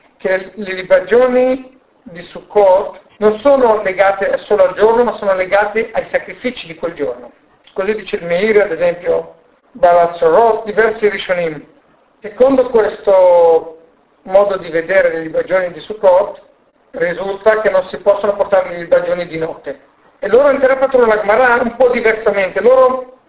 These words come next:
non, eh, non studiano la Gemara, loro la leggono in maniera diversa, omettono delle parole dalla Gemara, secondo loro la loro versione era un po' diversa, e loro dicono così, così come la interpretano, cosa vuole dire che allora bisogna ricordare le piogge dalla sera?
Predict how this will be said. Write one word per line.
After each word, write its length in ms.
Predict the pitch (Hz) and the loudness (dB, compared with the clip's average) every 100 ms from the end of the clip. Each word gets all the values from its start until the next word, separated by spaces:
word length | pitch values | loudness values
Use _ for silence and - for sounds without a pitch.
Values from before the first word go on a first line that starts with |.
| _ | _
non, 380 | 208 214 226 233 | -4 0 0 0
eh, 540 | 220 214 208 202 196 196 | 0 0 2 4 4 2
non 200 | 214 233 | 2 0
studiano 440 | - 302 226 233 | -2 -6 -2 0
la 160 | 202 185 | 2 2
Gemara, 560 | 185 180 180 175 175 - | 2 2 4 4 2 2
loro 420 | 214 233 220 208 | 0 2 2 2
la 140 | 202 196 | 2 0
leggono 300 | 214 214 214 | 0 2 2
in 80 | |
maniera 280 | 196 196 202 | 0 0 -2
diversa, 560 | 190 185 180 180 180 220 | 0 0 0 -2 -2 0
omettono 540 | 214 277 277 262 220 | 2 2 2 0 2
delle 220 | 214 202 | 0 -2
parole 400 | 190 190 196 202 | 0 4 4 4
dalla 200 | 190 175 | 0 0
Gemara, 440 | 165 170 165 175 190 | 0 0 2 0 0
secondo 300 | - 208 202 | -4 -4 2
loro 460 | 220 214 202 - - _ | 4 4 2 -4 -18 _
la 80 | 190 | 0
loro 220 | 226 226 | 2 2
versione 340 | 202 - 214 | -2 -2 0
era 100 | 196 | 2
un 80 | 185 | 2
po' 100 | 185 | -2
diversa, 680 | 175 165 170 - 190 240 254 _ _ _ _ - | -2 -6 -8 -2 -2 -2 -8 _ _ _ _ 0
e 100 | 220 | 2
loro 200 | 294 302 | 4 2
dicono 260 | 262 240 | 0 0
così, 460 | 226 214 202 165 _ _ _ _ _ | 2 -2 -2 -12 _ _ _ _ _
così 260 | - 214 294 | -2 -2 0
come 200 | 294 277 | 0 2
la 240 | 233 220 - | 2 0 -6
interpretano, 840 | 226 254 262 254 247 240 220 - - - | -2 -2 0 0 2 2 0 -4 -16 -4
cosa 200 | 269 262 | 0 2
vuole 220 | 240 214 | 2 2
dire 260 | 220 214 | 2 0
che 100 | 214 | 0
allora 400 | 202 208 214 208 | 2 2 4 0
bisogna 400 | 202 175 220 214 | -2 -2 0 2
ricordare 480 | 202 196 208 214 214 | 0 0 0 2 0
le 100 | 214 | 0
piogge 280 | 196 202 202 | 0 0 2
dalla 260 | 190 175 - | 2 0 0
sera? 420 | 180 175 185 | 0 2 -2